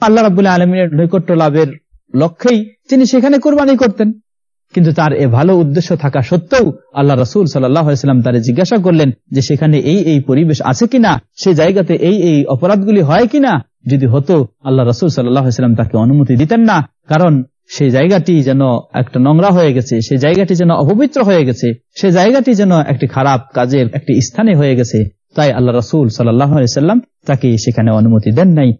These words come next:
এই দুটি বিষয়ের আলোকেই লেখক রহিমাহুল্লাহ তিনি একটি বিষয়কে সুন্দরভাবে এখানে উপস্থাপন করলেন এবং আমাদেরকে বোঝানোর চেষ্টা করলেন। প্রিয় ভাইরা, অনুরূপভাবে এই হাদিস থেকে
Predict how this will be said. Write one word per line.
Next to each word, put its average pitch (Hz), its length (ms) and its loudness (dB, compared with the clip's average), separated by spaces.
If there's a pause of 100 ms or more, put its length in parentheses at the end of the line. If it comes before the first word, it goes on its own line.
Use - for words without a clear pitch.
(220)
এই 139 200 2 (120)
দুটি 180 280 0
বিষয়ের 180 480 2
আলোকেই 160 420 0 (280)
লেখক 170 360 0
রহিমাহুল্লাহ 147 640 2 (140)
তিনি 127 200 2
একটি 123 240 -2
বিষয়কে 156 460 0 (320)
সুন্দরভাবে 208 600 2 (100)
এখানে 139 260 0
উপস্থাপন 123 540 0
করলেন 120 380 0 (260)
এবং 143 260 0
আমাদেরকে 165 400 2
বোঝানোর 123 400 0
চেষ্টা 151 280 -4
করলেন। 185 320 2 (240)
প্রিয় 277 240 2
ভাইরা, 175 320 2 (140)
অনুরূপভাবে 185 540 2
এই 135 140 2
হাদিস 131 320 0
থেকে 151 240 0